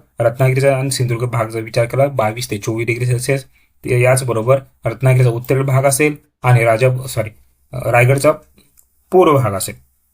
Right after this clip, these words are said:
ठाण्याचा पूर्व असेल, या ठिकाणी अठरा ते वीस डिग्री सेल्सिअस तापमान पाहायला मिळेल. तसेच घाटमाथ्याचा विचार केला, घाटमाथा पुणे असेल, सातारा, सांगली,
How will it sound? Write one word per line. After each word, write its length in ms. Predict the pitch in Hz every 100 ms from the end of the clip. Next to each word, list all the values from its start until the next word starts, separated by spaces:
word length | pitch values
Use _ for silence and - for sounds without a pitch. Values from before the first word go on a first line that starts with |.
| _ _ -
ठाण्याचा 320 | 123 120 127
पूर्व 320 | 123 139 139
असेल, 200 | 135 156
या 100 | 117
ठिकाणी 260 | 113 120 113
अठरा 260 | 110 120
ते 200 | 123 165
वीस 300 | 143 113 117
डिग्री 220 | 110 110
सेल्सिअस 300 | 113 101 120
तापमान 300 | 110 107 117
पाहायला 340 | 113 110 110 120
मिळेल. 220 | 127 - - _ _ _ _ _ _ _ -
तसेच 240 | 139 151
घाटमाथ्याचा 640 | 110 127 156 165 160 165 165
विचार 260 | 151 156
केला, 160 | 147 156
घाटमाथा 420 | 135 131 139 139
पुणे 300 | 127 135 139
असेल, 260 | 139 139 135
सातारा, 420 | 127 120 127 131
सांगली, 400 | 127 117 110